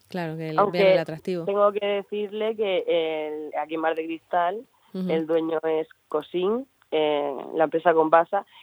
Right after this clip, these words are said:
Speaker 2: y yo le he comentado algo por encima y ellos están dispuestos, ¿sabes? Que no, que no se echan para atrás, que ellos tienen muchas tierras que no tienen nada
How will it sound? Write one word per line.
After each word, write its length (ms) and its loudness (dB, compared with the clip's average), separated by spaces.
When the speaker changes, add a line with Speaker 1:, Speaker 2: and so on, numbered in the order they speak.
Speaker 2:
y 140 -8
yo 200 6
le 340 2
he 40 4
comentado 400 6
algo 160 0
por 140 -2
encima 560 -2
y 120 -4
ellos 540 4
están 340 -4
dispuestos, 640 -8
¿sabes? 260 0
Que 160 -8
no, 600 -6
que 100 -6
no 140 -2
se 180 -2
echan 240 -2
para 180 2
atrás, 240 -2
que 140 -2
ellos 160 -2
tienen 180 -4
muchas 280 -4
tierras 360 0
que 120 -4
no 140 0
tienen 600 -2
nada 340 4